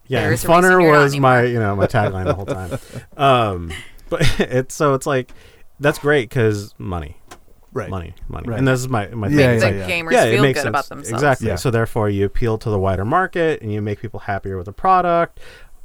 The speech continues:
Speaker 1: But what's the end result
Speaker 2: They
Speaker 1: for a generation of gamers?
Speaker 2: They get to P C and they realize they weren't as good at <laughs> sniping as they thought they were.
Speaker 1: Yeah, and that, but
Speaker 2: <laughs> I
Speaker 1: that's a
Speaker 2: got my favorite sniper with a really good roll, and I was really <laughs> bad at it, and I had to get good.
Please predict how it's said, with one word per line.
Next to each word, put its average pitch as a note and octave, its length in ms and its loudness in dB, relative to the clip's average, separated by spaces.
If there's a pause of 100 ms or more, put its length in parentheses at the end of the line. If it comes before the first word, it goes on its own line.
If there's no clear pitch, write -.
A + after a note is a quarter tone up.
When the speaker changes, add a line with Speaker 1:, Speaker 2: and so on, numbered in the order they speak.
Speaker 1:
But A2 160 -2
what's A2+ 440 -4
the G2 160 -4
end F#2+ 200 -6
result E2+ 520 -6 (340)
Speaker 2:
They F#2 140 4
Speaker 1:
for F2 320 -4
a G#2 80 -4
generation E2+ 480 -8
of E2 80 -16
gamers? D#2+ 260 -14
Speaker 2:
They G3 140 -4
get F#3 200 -10
to G3+ 100 -12
P F3+ 240 -12
C E3 280 -8
and F3+ 160 -10
they E3+ 80 -12
realize D#3+ 380 -10
they E3 160 -8
weren't D#3 320 -12
as E3+ 120 -16
good D#3 200 -12
at - 120 -18
<laughs> - 0 -
sniping D#4 640 -6
as F4+ 120 -12
they F4+ 220 -16
thought F4+ 280 -18
they D4 160 -14
were. G4+ 220 -2 (1040)
Speaker 1:
Yeah, A#3+ 180 0
and D#3+ 260 -2
that, D3 160 -4
but - 40 2
Speaker 2:
<laughs> D#3+ 80 0
I - 60 6
Speaker 1:
that's A4 120 4
a - 20 0
Speaker 2:
got C#5 160 8
my A#4+ 160 6
favorite A4 420 4
sniper G4 460 2
with E4+ 140 0
a E4 100 0
really F4+ 260 2
good G4+ 200 2
roll, F4 400 6
and C#4+ 100 4
I D4+ 80 4
was A4+ 240 2
really F#4 400 2
<laughs> - 40 -12
bad G4+ 380 4
at F4 120 2
it, G4+ 280 0
and C5+ 120 2
I F#4+ 200 -4
had - 180 -2
to - 80 -16
get D3+ 240 -4
good. - 340 -6